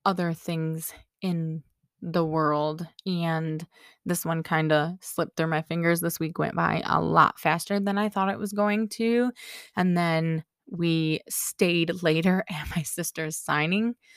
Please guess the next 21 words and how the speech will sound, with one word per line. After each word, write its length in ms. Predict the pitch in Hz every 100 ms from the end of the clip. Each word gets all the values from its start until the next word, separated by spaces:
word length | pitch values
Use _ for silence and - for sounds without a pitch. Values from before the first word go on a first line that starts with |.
| - - _
than 460 | 214 214 220 220 220 -
I 280 | 202 214
thought 220 | 214 214 208
I 100 | 214
was 140 | 214
going 280 | 208 208 214
to. 240 | 220 226
So 400 | 214 170 160 156 - _ - - _ 240
Alexis 580 | 240 240 - 226 -
is 200 | 202 180
sleeping 760 | - - 175 165 160 165 165 175 -
at 100 | 165
this 260 | 175 170 -
point 280 | - 175 - -
in 280 | 175 175 180
time. 960 | - 277 285 294 294 285 285 285 294 285 - - -
So 320 | - 233 233
you 200 | 226 220
just 280 | 208 202 -
get 260 | 190 196 165
me. 440 | 147 127 -